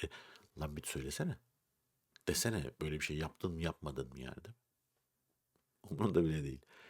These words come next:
Elinden gelse idam ettirecekti. Hep böyle olmadı mı Türkiye'de?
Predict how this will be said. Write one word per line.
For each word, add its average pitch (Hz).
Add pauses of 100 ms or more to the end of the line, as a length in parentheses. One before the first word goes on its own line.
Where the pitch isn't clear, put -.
(300)
Elinden 76
gelse 67
idam 71
ettirecekti. - (960)
Hep 101
böyle 107
olmadı 127
mı 69
Türkiye'de? 64